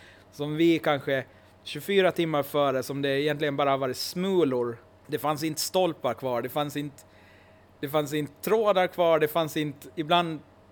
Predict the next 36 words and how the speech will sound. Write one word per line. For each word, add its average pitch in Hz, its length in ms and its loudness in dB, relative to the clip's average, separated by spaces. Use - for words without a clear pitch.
har 156 160 -2
transformatorerna 160 1080 0
flugit 139 580 0
tio, 160 300 -6
tjugo 160 340 -2
meter 156 420 0
någonstans. 123 560 -8
Då 196 240 2
så 185 160 -4
såg 180 320 2
man 151 140 -2
när 151 80 -4
man 147 140 -4
kom 151 180 0
in 151 160 -2
på 139 80 -8
kvällen, 139 580 -2
speciellt 170 640 0
där 143 240 -4
i 139 260 -6
norra 139 580 -4
Norrby 139 440 -2
i 123 220 -6
Lämland 117 440 -6
där. 110 200 -16
Så 160 100 -8
då 175 220 2
så 170 120 -2
hade 160 140 2
vi 156 100 -2
varit 156 240 0
tjugofyra 190 380 -4
timmar 156 300 -2
före 139 420 -2
och 135 60 -2
lagat, 135 420 -4